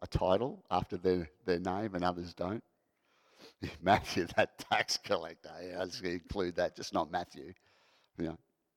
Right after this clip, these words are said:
James, son of Alphaeus, and Thaddeus,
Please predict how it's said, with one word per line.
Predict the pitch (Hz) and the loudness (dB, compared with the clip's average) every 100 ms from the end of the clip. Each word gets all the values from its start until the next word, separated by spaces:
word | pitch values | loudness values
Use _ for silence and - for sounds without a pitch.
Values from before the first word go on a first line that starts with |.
| _ _ _ _ _ - _ _ _ _ _ _ _ - | _ _ _ _ _ -20 _ _ _ _ _ _ _ 6
James, | 117 117 120 120 | 12 12 12 8
son | - 113 | 4 6
of | 101 - | 6 6
Alphaeus, | 101 - 110 104 110 - - - _ _ 104 | 0 4 4 4 0 -4 -10 -16 _ _ -4
and | 101 | 4
Thaddeus, | 110 101 98 98 - - | 6 6 4 0 -6 -18